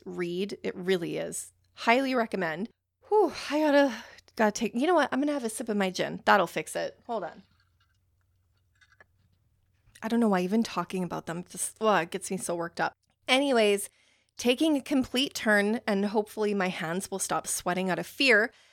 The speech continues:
I would be so inclined to say that my all-time favorite book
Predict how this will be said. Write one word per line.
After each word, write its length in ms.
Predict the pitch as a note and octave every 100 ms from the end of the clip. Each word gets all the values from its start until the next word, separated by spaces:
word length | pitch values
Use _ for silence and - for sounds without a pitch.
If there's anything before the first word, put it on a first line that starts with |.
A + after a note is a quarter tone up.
| _ _ _ -
I 360 | A3 A#3+ F4 F#4
would 220 | G4+ E4+
be 480 | C#4+ C#4+ D4 C#4+ D4
so 520 | - - - A#3 B3 C#4
inclined 680 | D4 D#4+ - A#3+ A3 G#3+ G#3 -
to 160 | -
say 340 | G#3+ - F#3 F3
that 240 | F3+ -
my 220 | G3+ F#3+ - -
all-time 1000 | G#3+ B3+ D4+ - - G3+ G3 F#3+ F#3+ G3+ _ _
favorite 880 | - - - - A#3 B3+ A3+ G#3 F#3
book 480 | F3+ D#3 - -